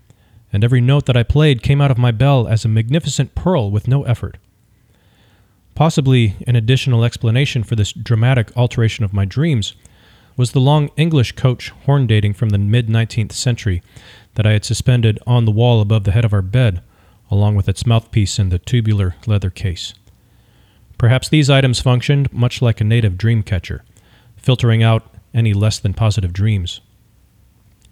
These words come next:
Aside from the fantastic improvements in my trumpet playing dreams and their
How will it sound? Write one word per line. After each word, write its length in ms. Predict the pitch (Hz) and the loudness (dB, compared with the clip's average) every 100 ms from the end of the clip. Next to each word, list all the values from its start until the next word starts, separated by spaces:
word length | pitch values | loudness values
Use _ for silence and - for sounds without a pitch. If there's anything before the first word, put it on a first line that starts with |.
| _ _ _ _ _ _ - | _ _ _ _ _ _ -4
Aside 360 | - 156 165 | 0 2 0
from 220 | - 135 | 0 0
the 100 | 127 | 2
fantastic 760 | - 123 - 123 - 117 - - 147 | 0 0 2 0 0 -2 -4 -10 -6
improvements 600 | 104 135 127 110 104 117 | -2 0 0 0 -2 -2
in 60 | |
my 100 | 104 | -2
trumpet 360 | - 147 135 - | 0 -2 -2 -4
playing 280 | 123 110 95 | 0 0 0
dreams 420 | 131 151 107 107 | 0 0 0 0
and 100 | 104 | 0
their 220 | 104 | 0